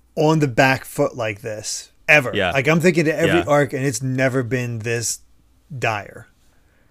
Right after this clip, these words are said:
Speaker 2: Yeah, I think because it is so personal, uh, as we've talked about, and so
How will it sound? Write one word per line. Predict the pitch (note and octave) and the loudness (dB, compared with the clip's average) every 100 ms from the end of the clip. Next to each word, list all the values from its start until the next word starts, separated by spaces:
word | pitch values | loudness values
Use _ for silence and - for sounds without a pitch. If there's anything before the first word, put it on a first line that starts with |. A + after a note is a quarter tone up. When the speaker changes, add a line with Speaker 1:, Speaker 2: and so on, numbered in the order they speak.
| - | -8
Speaker 2:
Yeah, | F#2 F2+ D#3+ | -6 -2 0
I | |
think | D3 E4 - _ _ _ _ - A#2 _ - | 0 -2 -8 _ _ _ _ -18 -18 _ -12
because | C#3+ - F#3 D3+ D3+ | -10 2 4 4 2
it | D3 | -4
is | D3 C#3+ | -4 -4
so | C#3+ B2+ | -4 -6
personal, | - A#2 - G#2 F2+ F2 - | -6 -10 -10 -10 -10 -10 -8
uh, | G2+ A2+ | -6 -6
as | G2+ | -6
we've | G#2+ - | -8 -10
talked | - F#2 - | -8 -8 -6
about, | F2 F2 | -10 -10
and | G2 | -10
so | - G#2+ | -8 -8